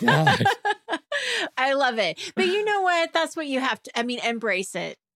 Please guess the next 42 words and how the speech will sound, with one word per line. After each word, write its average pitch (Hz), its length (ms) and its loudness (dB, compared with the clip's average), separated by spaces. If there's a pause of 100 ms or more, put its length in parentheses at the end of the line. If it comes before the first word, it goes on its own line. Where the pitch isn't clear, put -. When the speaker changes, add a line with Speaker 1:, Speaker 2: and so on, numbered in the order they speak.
Speaker 1:
Yeah. 120 220 0
Speaker 2:
I 233 140 0
mean, 233 240 -6
you 277 180 -2
have 302 200 0
to 220 100 -10
just 202 260 -8
embrace 180 440 -6
your 170 120 -6
brain 170 340 -8
for - 140 -10
that. - 340 -4
Like, 208 240 -4
there's, 254 340 -4
you 285 140 -12
know, 320 260 -4
that's 349 200 -4
great. 165 420 -8
And 262 260 -2 (220)
the 349 80 -2
Speaker 1:
Yeah. - 60 -4
Speaker 2:
thing 415 240 -2
is, 262 260 0
is 240 120 -4
that 220 240 -2
if, 226 140 -6 (120)
if 240 180 -4 (100)
I 262 320 0
was, 214 520 -4 (100)
um, 175 540 -6 (1160)
if 240 160 0
I 262 240 2
was 269 240 -2
asking 254 480 -2
you 262 120 -4
a 262 80 -2
question 269 720 -6
and 202 140 -2
I 196 160 0
had 208 180 -6
lost 190 400 -4
you, 226 340 -4